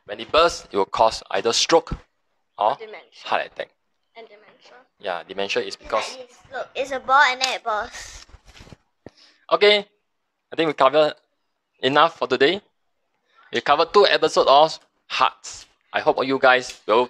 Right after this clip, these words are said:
Speaker 1: look after your heart, because don't break my heart. Okay? And don't break your heart. Our heart is very important.
Speaker 2: Your heart is still
Speaker 3: No,
Speaker 2: broken.
Speaker 3: I won't break
Speaker 1: Oh,
Speaker 3: your
Speaker 1: you
Speaker 3: heart.
Speaker 1: fix my heart.
Speaker 3: Yeah, I will break your heart now.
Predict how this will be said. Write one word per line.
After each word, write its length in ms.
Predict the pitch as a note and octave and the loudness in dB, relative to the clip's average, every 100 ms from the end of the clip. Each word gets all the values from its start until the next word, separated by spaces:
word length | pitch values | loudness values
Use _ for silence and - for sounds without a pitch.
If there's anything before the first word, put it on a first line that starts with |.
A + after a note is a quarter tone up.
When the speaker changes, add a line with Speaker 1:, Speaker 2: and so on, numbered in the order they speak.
| - | -2
Speaker 1:
look 160 | C3 - | -4 0
after 220 | - B2 | -2 0
your 120 | A2 | -2
heart, 240 | - C3+ - - _ _ - _ _ _ | 2 0 0 -12 _ _ -20 _ _ _
because 260 | - C3 - | -2 -2 0
don't 220 | A#2 A#2+ | -4 0
break 160 | A#2+ | -2
my 100 | F2 | -2
heart. 260 | E2+ - - - - - - - - _ _ - | -6 -6 -10 -10 -14 -16 -20 -20 -20 _ _ -10
Okay? 300 | - A2+ B2 _ _ | -6 -6 -8 _ _
And 120 | A#2+ G#2+ | -4 0
don't 140 | B2 | 0
break 160 | B2+ G#2 | 0 0
your 100 | F#2 | -2
heart. 240 | F#2+ F#2 _ _ | 0 -2 _ _
Our 100 | - | -4
heart 200 | - - | -2 -4
is 120 | G2 | -4
very 160 | - G2 | -4 -4
important. 440 | F2+ E2 - F2 _ _ _ - - C#4+ | -2 -8 -6 -8 _ _ _ -20 -12 -4
Speaker 2:
Your 100 | D4+ | -2
heart 200 | G#4 A4 | 2 2
is 80 | G#4 | 2
still 160 | F4+ | 0
Speaker 3:
No, 180 | D4+ B3 | 0 -4
Speaker 2:
broken. 480 | - A#3+ A3 - - | -6 -12 -12 -12 0
Speaker 3:
I 180 | E4 E4 | 2 2
won't 160 | F4 - | 0 -4
break 120 | - | -2
Speaker 1:
Oh, 220 | G#3+ B3 A3+ | 4 8 8
Speaker 3:
your 20 | |
Speaker 1:
you 100 | G#3 G3 | 6 2
Speaker 3:
heart. 80 | |
Speaker 1:
fix 180 | C4 - | 0 0
my 120 | F#3+ F3+ | 0 2
heart. 380 | A3+ A3 C3 - _ - | 4 4 2 -4 _ -10
Speaker 3:
Yeah, 80 | G3+ | -4
I 320 | C#4+ B3 D4 | 0 0 -2
will 100 | D4+ | -4
break 220 | D4 E4 D4 | -6 -8 -8
your 120 | E4 | -6
heart 240 | F4+ C4+ | -4 -4
now. 320 | D4+ D4 - | -4 -6 -6